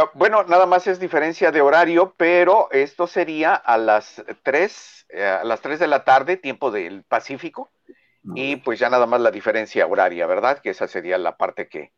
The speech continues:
Speaker 1: que podríamos nada más ajustar. O bien, pues lo pueden, eh,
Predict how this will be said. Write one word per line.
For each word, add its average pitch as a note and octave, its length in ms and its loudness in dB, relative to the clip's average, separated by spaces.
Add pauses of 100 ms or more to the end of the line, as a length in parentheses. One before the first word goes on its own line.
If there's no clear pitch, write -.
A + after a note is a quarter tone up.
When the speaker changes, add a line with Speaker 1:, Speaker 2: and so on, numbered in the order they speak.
(280)
Speaker 1:
que F#2+ 80 -12
podríamos F2+ 760 -8
nada A2 180 -2
más G2+ 220 -6
ajustar. F#2 480 -6 (340)
O F#3+ 160 4
bien, C4 340 2
pues F#3+ 240 -4
lo C3+ 300 -6
pueden, E3 400 -2
eh, B2 320 -2